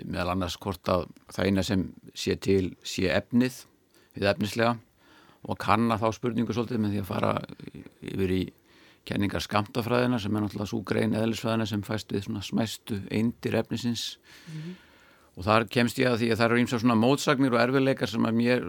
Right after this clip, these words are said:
Speaker 1: virðast svona rauninni ganga aftur, eh, og, og, og na-, rauninni næ-, næst ekki að leysa úr helstu svona verufræðilegu erfiðleikunum sem er lí-, líka hægt að reka sig á einfaldlega með því að, að hugsa svona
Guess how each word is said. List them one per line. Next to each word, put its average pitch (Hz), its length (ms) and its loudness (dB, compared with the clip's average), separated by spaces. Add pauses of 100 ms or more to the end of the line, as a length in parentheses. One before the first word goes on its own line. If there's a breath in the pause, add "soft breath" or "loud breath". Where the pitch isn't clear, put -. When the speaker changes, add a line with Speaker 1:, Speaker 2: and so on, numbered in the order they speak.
(160)
Speaker 1:
virðast 113 320 0
svona 117 240 4
rauninni 117 320 4
ganga 123 520 2 (520)
aftur, 151 480 -2 (320)
eh, - 480 -10
og, - 220 -6 (100)
og, 113 300 -4 (100)
og - 80 -10
na-, 113 240 -6
rauninni 104 400 0
næ-, 101 240 2
næst 113 320 -2
ekki 107 160 -2
að 98 80 2
leysa 113 480 0
úr 113 160 0
helstu 117 400 -2
svona 101 240 0
verufræðilegu 113 720 2 (100)
erfiðleikunum 117 640 0 (960 loud breath)
sem - 160 -2
er 101 80 2
lí-, 113 240 0
líka 143 400 2
hægt 139 160 2
að 135 80 6
reka 143 240 2
sig 139 80 4
á 139 80 8
einfaldlega 127 320 2
með 135 220 6
því 127 160 4
að, - 100 0 (140)
að - 100 0 (400)
hugsa 120 380 4 (340)
svona 110 240 2